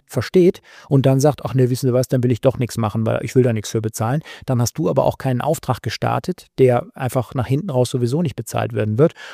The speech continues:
Und dann kannst du früher zum nächsten Kunden fahren und da kriegst du deine Arbeitszeit wieder bezahlt. Deshalb unterschätze nicht, wie viele Möglichkeiten es gibt, auch in Kundenterminen einfach immer wieder Fehler zu vermeiden. Das waren jetzt mal fünf Hacks, ich hätte noch ganz viele andere, aber ich hoffe, dass da der ein oder andere für dich mit dabei war, der dir jetzt hilft, an der einen oder anderen Stelle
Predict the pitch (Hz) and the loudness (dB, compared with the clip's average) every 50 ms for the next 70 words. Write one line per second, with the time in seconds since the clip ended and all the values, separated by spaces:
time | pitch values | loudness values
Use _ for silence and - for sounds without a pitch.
0 | - - - - 131 123 113 131 135 - - 120 - - 147 143 135 - - 123 | -20 -16 -6 -2 0 0 2 0 -2 -2 -4 -6 0 4 4 4 4 4 0 -2
1 | 123 127 135 - - 165 - - 160 156 151 - 156 151 147 156 151 135 131 131 | 0 0 -2 -2 -4 -6 -2 0 -2 -2 -2 -4 -4 -4 -2 -2 -4 -2 -2 -2
2 | 127 - 147 135 - - 135 135 127 123 - 131 131 131 120 - - 131 120 113 | -2 -2 -6 -8 -6 -4 -2 -2 0 0 -2 0 0 -2 -2 -2 -4 -4 -4 -2
3 | 127 120 117 110 113 - - 127 120 110 117 - _ _ _ _ _ - - - | 0 0 0 0 0 -4 -2 -4 -4 -4 -8 -12 _ _ _ _ _ -20 -16 -2
4 | - 131 - 139 143 165 165 139 143 127 - - 185 - - - 160 147 165 196 | -2 2 2 2 2 2 0 2 2 0 2 2 0 0 0 -2 -2 0 0 0
5 | 190 - - _ _ _ _ _ - 139 151 - 160 143 143 165 - - 131 - | 0 -2 -10 _ _ _ _ _ -4 -2 -2 0 2 2 2 0 -2 -4 -8 -6
6 | - 131 123 - - 117 - - - 156 - - - _ _ - 139 107 127 139 | -4 -4 -4 -4 -6 -8 -6 -4 -4 -4 -4 -6 -20 _ _ -4 -2 -2 -2 -2
7 | - - 180 185 175 156 - 123 127 131 135 143 - 147 135 - 131 - - 196 | 0 2 2 2 2 2 0 -2 -2 -2 -4 -4 -6 -8 -6 -6 -6 -6 -4 -2
8 | 165 170 156 131 135 139 131 120 - - 160 160 135 117 - 120 - - 117 107 | 0 2 2 2 4 4 4 4 4 2 4 4 4 2 2 -2 -2 0 -2 0
9 | 110 110 120 131 147 131 123 - - 147 139 143 143 131 - - 131 123 120 - | 0 0 -2 -2 -2 -2 -4 -4 -2 -2 -2 0 0 -2 -4 -2 -2 -2 -2 -2
10 | - - 156 165 - - - 151 165 - - - - 123 - - 135 - 135 131 | 0 2 2 2 2 0 0 -2 -2 0 -4 -6 -6 -6 -4 -4 -4 -2 0 -2
11 | 120 - - 127 127 - - - 147 135 127 127 127 147 156 143 117 131 165 - | -2 0 -2 -2 -2 -4 -4 -2 0 0 0 0 2 2 2 4 4 2 2 0
12 | - - - - - - - 123 131 - - 147 131 - 127 135 123 - 135 127 | -4 -14 -20 -20 -16 -6 -2 -2 0 2 0 -2 0 0 -2 -2 -2 0 0 0
13 | 120 120 123 127 135 135 131 127 127 - 135 135 131 127 - - 127 123 131 117 | 0 0 0 0 0 0 0 0 0 -2 -2 -2 -2 -2 -2 -2 0 0 0 -2
14 | - 135 127 - 123 113 113 120 139 143 143 143 135 123 123 123 120 123 117 120 | 0 -4 -2 0 0 0 2 2 2 4 4 2 2 2 -2 -2 -2 -2 -2 -2
15 | 113 - - 139 147 160 - - - 165 131 120 - - 131 139 143 139 131 127 | -4 -4 0 2 2 2 2 0 -8 -6 -4 -4 -4 -4 -4 -2 -2 -2 -2 -2
16 | 131 131 135 127 127 - - - 131 127 123 127 - | -2 -2 -2 -2 -2 -4 -2 0 0 2 2 0 -2